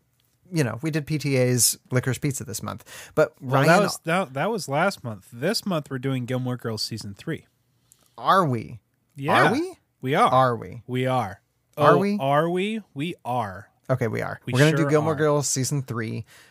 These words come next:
Speaker 1: but, um, on top of that, we also are doing this month's patron movie, which is what we're gonna do at the end of February.
Speaker 2: You get to
Speaker 1: And
Speaker 2: vote for it as a patron, and the patrons basically demanded what the topic was this month.
Speaker 1: They demanded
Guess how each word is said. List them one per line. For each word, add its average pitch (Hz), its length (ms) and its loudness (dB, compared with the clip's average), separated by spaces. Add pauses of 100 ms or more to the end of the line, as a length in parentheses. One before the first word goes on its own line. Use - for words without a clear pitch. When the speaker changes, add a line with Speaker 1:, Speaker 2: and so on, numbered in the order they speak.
Speaker 1:
but, 123 420 2
um, 120 360 -4
on 117 240 -4
top - 560 -8
of 117 200 0
that, 101 420 -4
we 131 180 -2
also 143 400 0
are 120 160 0
doing 113 360 -4
this 135 260 0
month's 110 240 -4
patron 117 480 -4
movie, 110 360 -6
which 113 220 -6
is 117 140 -8
what 110 160 -6
we're 107 80 -6
gonna 113 160 0
do 117 160 0
at 101 80 -4
the - 120 -12
end 127 220 2
of 110 80 -2
February. 110 560 -4 (600)
Speaker 2:
You 135 100 2
get 131 160 6
to 127 80 4
Speaker 1:
And 123 80 2
Speaker 2:
vote 160 220 4
for 120 280 -4
it 113 180 -8
as 113 200 -10
a 110 40 -12
patron, 113 560 -8
and 117 140 -12
the 123 60 -6
patrons 165 420 -4
basically 135 440 -2
demanded 120 460 -6
what 107 140 -10
the - 60 -20
topic 107 400 -10
was 76 400 -10
this - 200 -14
month. 120 120 -6
Speaker 1:
They 143 160 6
demanded 127 540 -2